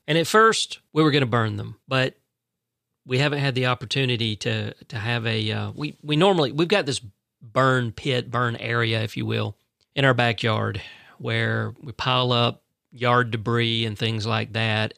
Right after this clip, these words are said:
And we don't typically put our cardboard boxes and what have you in the regular trash.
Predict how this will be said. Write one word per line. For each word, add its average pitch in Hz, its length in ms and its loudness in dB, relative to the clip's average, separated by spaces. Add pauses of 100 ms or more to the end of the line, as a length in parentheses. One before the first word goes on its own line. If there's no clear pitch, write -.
(640)
And 110 560 -2 (560)
we 147 300 2
don't 131 440 2 (520)
typically 139 580 0
put 127 260 0
our 117 140 2
cardboard 117 800 0 (340)
boxes 123 720 0 (100)
and 113 320 -4
what 113 200 0
have 110 260 -2
you 104 240 -2 (560)
in 135 140 2
the 120 100 4
regular 110 400 2
trash. 101 640 -4